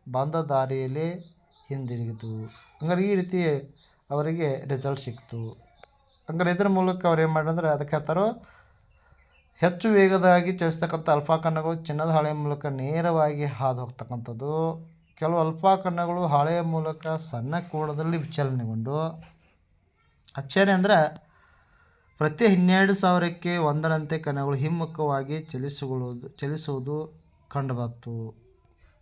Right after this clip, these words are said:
ಅಂದ್ರೆ ತಮ್ಮ ಪ್ರಯೋಗದ ಮೂಲಕ ರುದರ್ಫೋರ್ಡರು ಆಲ್ಫಾ ಕಣಗಳ ಚದುರಿಕೆಯ ಪ್ರಯೋಗದ ಮೂಲಕ ಕೈಗೊಂಡಂತಹ ತೀರ್ಮಾನಗಳೇನೆಂದ್ರೆ,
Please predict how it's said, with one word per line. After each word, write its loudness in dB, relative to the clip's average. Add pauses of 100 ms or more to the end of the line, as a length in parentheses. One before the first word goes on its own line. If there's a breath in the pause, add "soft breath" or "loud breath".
(1700 soft breath)
ಅಂದ್ರೆ 10
ತಮ್ಮ 6
ಪ್ರಯೋಗದ 4
ಮೂಲಕ 0
ರುದರ್ಫೋರ್ಡರು 2
ಆಲ್ಫಾ 2
ಕಣಗಳ 0
ಚದುರಿಕೆಯ -4
ಪ್ರಯೋಗದ -4
ಮೂಲಕ -6
ಕೈಗೊಂಡಂತಹ -6
ತೀರ್ಮಾನಗಳೇನೆಂದ್ರೆ, -2